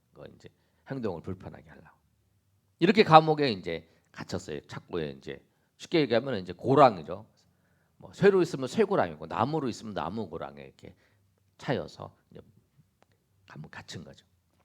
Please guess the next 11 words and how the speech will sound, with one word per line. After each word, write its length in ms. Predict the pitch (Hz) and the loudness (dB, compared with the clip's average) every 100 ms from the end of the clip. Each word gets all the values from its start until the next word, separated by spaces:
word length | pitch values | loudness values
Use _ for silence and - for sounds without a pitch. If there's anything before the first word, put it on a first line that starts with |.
| _ | _
그랬을 440 | 202 233 - 185 | 6 6 6 -2
때에 440 | 165 101 92 127 - _ _ _ _ _ - | 2 2 2 -4 -8 _ _ _ _ _ -10
바울이 320 | - 185 202 | -4 -2 -2
어떻게 340 | 92 - - | -4 -6 -10
했을까요? 360 | 107 - - _ _ _ _ _ _ _ _ _ _ _ _ | -10 -12 -20 _ _ _ _ _ _ _ _ _ _ _ _
심히 440 | - - - 247 240 | -12 -6 -2 0 2
매를 420 | 139 143 160 123 - _ _ _ | 4 4 2 -2 -10 _ _ _
맞았어요. 480 | - - 101 - - - _ _ _ _ _ _ _ | -14 -10 -10 -12 -20 -20 _ _ _ _ _ _ _
그리고 160 | 190 | -2
전역이 440 | 190 151 180 214 143 | 0 4 6 6 4
됐어요. 320 | 82 - - | -4 -14 -20